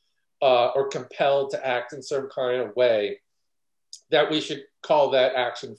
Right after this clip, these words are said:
free and the agent should be held accountable. Um,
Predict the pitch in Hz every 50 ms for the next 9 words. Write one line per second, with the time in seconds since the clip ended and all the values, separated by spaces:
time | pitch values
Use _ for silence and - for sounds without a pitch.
0 | _ - 143 123 120 117 110 - _ _ _ _ _ _ - 143 131 127 127 123
1 | 123 127 127 120 120 120 - - 95 104 120 113 107 110 127 113 110 110 - _
2 | - - - - 139 123 120 117 113 104 104 95 92 - _ _ _ _ _ _
3 | _ _ - 156 147 147 147 147